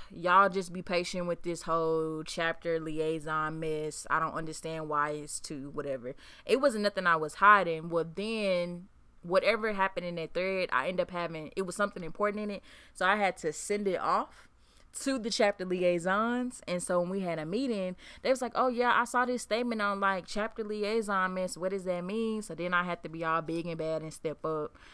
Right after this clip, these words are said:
and be like, "Well, I wrote it," which clearly they could have been, they saw who wrote it, so I know why they was trying to act like that. But so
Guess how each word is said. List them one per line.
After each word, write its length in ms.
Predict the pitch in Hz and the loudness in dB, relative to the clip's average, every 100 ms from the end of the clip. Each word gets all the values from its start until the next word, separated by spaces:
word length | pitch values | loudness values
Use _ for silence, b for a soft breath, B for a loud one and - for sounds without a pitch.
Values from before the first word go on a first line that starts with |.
| B B - | B B -10
and 280 | 156 156 151 | -6 -6 -8
be 100 | 170 | -2
like, 220 | 175 170 | 0 2
"Well, 140 | 180 | 6
I 120 | 180 | 8
wrote 280 | 233 208 208 | 10 8 8
it," 280 | 196 196 - - _ - | 4 0 -4 -12 _ -12
which 420 | 170 160 - - - - - | -8 -8 -8 -16 -20 -20 -4
clearly 400 | - 330 302 262 | 2 4 6 6
they 140 | 220 | 6
could 160 | 208 220 | 4 2
have 80 | 196 | 4
been, 240 | 185 175 - | 0 0 2
they 120 | 190 | 2
saw 260 | - 214 | 8 8
who 160 | 208 190 | 8 4
wrote 280 | 170 175 165 | 4 4 4
it, 80 | 151 | 0
so 100 | 156 | -4
I 80 | |
know 140 | 160 160 | -2 0
why 100 | 156 | 0
they 80 | 151 | -2
was 100 | 151 | -4
trying 180 | 156 | -6
to 100 | 147 147 | -6 -8
act 120 | - | -8
like 180 | 131 - | -10 -10
that. 240 | - - | -10 -8
But 240 | - 101 - - B B B B - | -6 -6 -8 -16 B B B B -12
so 280 | - 170 | -2 0